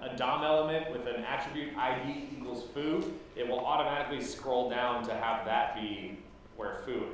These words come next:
is. Now, the super interesting thing is browsers, because they know that the fragment, um, is only meant for the client side,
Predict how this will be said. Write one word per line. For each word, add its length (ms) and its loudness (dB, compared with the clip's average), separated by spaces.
is. 80 -16
Now, 260 -4
the 80 -10
super 340 0
interesting 480 2
thing 140 0
is 200 0
browsers, 720 4
because 320 -2
they 200 0
know 280 6
that 180 2
the 200 0
fragment, 680 0
um, 360 -4
is 580 -2
only 680 0
meant 260 0
for 80 -8
the 80 -4
client 540 0
side, 400 0